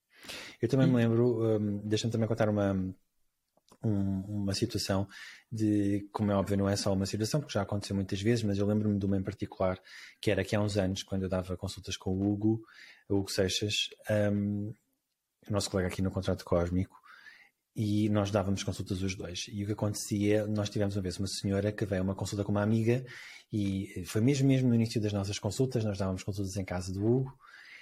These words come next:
Speaker 1: e, eh, elas vieram as duas, ou seja, não havia ainda um bocadinho as regras como existem, como existem hoje em dia. E então, uma delas teve a consulta e outra ficou, ficou calada ao lado. E nós tive-, demos, et cetera.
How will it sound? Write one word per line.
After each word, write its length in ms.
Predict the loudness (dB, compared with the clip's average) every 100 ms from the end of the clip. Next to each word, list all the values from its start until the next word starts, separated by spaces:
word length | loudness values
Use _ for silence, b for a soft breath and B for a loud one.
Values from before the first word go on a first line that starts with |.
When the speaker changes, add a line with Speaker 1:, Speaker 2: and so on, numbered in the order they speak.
| B _ _
Speaker 1:
e, 560 | 0 2 2 2 -2 -10 _ -12
eh, 140 | -10 -2
elas 260 | 0 2
vieram 240 | 4 4 4
as 120 | 4
duas, 500 | 6 6 4 2 -4 -10 _
ou 60 | -8
seja, 140 | -2
não 120 | 0
havia 200 | 2 2
ainda 260 | 4 4 4
um 200 | 4 0 -6 -2
bocadinho 320 | 2 4 4
as 80 | 4
regras 300 | 2 2 2
como 180 | 2 2
existem, 520 | 0 -2 0 0 0
como 180 | 0 -2
existem 320 | -2 -4 -4
hoje 200 | -2 -4
em 40 |
dia. 240 | -8 -12 -16 B B B B _ 0
E 120 | 2
então, 280 | 2 0 0
uma 160 | 2
delas 180 | 2 0
teve 180 | 0 -2
a 40 |
consulta 340 | -2 -2 0 2
e 40 |
outra 160 | 2 0
ficou, 460 | -4 0 0 0 -4
ficou 360 | -4 0 0
calada 580 | 2 2 4 2 0 -4 _ _ -4
ao 80 | -2
lado. 280 | 0 -4 -14 _ _ _ _ _ _ _ _ _
E 40 | -2
nós 160 | -2
tive-, 160 | -2 -2
demos, 380 | 2 4 4 2
et 120 | -4
cetera. 260 | -10 -14